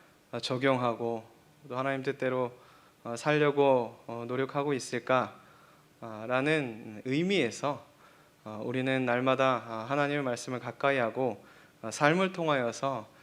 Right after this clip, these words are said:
살아내야 하는, 어, 그러한 의무와 또 우리의 목표, 목표가 있습니다. 어, 그러한 의미에서 오늘 말씀을 통하여서, 어,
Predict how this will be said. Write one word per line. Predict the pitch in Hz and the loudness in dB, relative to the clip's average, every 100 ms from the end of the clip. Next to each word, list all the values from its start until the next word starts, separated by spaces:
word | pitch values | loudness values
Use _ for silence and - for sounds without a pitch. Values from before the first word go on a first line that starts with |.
| - - | -20 -12
살아내야 | - 156 151 139 131 131 | 0 4 4 4 2 2
하는, | 135 131 143 107 110 | 0 0 -2 -4 -12
어, | 107 107 - | -14 -14 -10
그러한 | 117 113 117 113 | -6 -2 -4 -4
의무와 | 127 135 139 117 117 101 - - - - _ _ | -4 -2 0 2 2 -2 -10 -20 -20 -20 _ _
또 | 110 | -4
우리의 | 113 117 | -2 -2
목표, | 120 - 147 143 | -4 4 4 4
목표가 | 123 123 - 139 123 | 0 -4 0 2 4
있습니다. | 123 - 139 123 104 101 98 - _ - - - - - - - - | 2 -2 -2 -2 -4 -6 -10 -18 _ -20 -20 -20 -20 -16 -16 -18 -2
어, | 127 | 2
그러한 | 147 175 196 | 8 10 10
의미에서 | 185 180 175 156 | 8 6 6 6
오늘 | 160 165 | 6 6
말씀을 | 135 - 165 156 | 4 2 -2 2
통하여서, | 180 190 151 120 127 135 107 - - 113 | 4 6 4 2 0 0 -4 -12 -20 -16
어, | 107 101 113 | -16 -16 -18